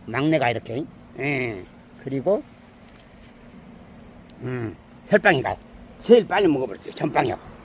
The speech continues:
다 먹어버렸습니다. 자, 그러면 제자리에 놔뒀습니다. 이렇게. 근데 이제 막내가 분명히 보고 갔을 건데, 응? 예,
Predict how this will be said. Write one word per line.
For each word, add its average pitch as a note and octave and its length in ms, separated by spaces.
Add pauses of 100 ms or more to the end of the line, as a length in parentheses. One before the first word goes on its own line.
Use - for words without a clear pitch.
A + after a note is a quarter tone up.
다 E3+ 140
먹어버렸습니다. C#3+ 600 (640)
자, - 180
그러면 A#3+ 280
제자리에 G#3 400
놔뒀습니다. E3 560
이렇게. C3 300 (600)
근데 F#3 180
이제 C#3 160
막내가 G#3+ 540
분명히 F#3 440
보고 E3+ 280
갔을 - 280
건데, C3+ 480 (160)
응? F3+ 180 (580)
예, B2 380